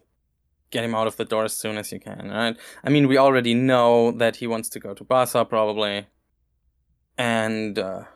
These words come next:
well, uh, I don't know if you can convince them to pay forty million or, or something like that. Uh, if you can, do it. If not, settle for a bit less and be done with it. Just, yeah,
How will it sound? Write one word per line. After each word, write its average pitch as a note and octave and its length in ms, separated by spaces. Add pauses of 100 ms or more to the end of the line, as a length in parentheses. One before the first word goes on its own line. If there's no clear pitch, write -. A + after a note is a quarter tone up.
well, G#2+ 220 (440)
uh, G2 220 (840)
I B2+ 80
don't B2+ 120
know A#2 180
if A#2 120
you A#2 60
can A#2 200
convince A2+ 360
them G#2+ 400
to - 120
pay G#2+ 220
forty A2 300
million G#2+ 320
or, G#2 260 (160)
or A2 120
something G#2+ 380
like G2+ 200
that. G2 240 (600)
Uh, G#2+ 260 (160)
if C3 140
you C3 100
can, A2+ 500 (280)
do C#3 180
it. B2 360
If A2+ 180
not, A2+ 400
settle A2+ 260
for A2 220
a G#2+ 60
bit G2 220
less A2 360
and G2+ 340 (320)
be G#2 180 (120)
done G2+ 260
with G2 240
it. G2+ 180 (300)
Just, - 480 (800)
yeah, - 220